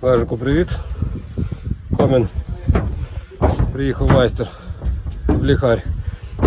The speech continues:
Обробив, ззаді вбелив,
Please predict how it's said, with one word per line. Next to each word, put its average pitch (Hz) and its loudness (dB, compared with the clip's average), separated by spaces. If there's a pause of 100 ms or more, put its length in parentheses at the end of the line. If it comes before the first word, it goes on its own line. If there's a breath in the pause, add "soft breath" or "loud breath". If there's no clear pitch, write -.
(100)
Обробив, 160 6 (800)
ззаді 156 0
вбелив, 156 4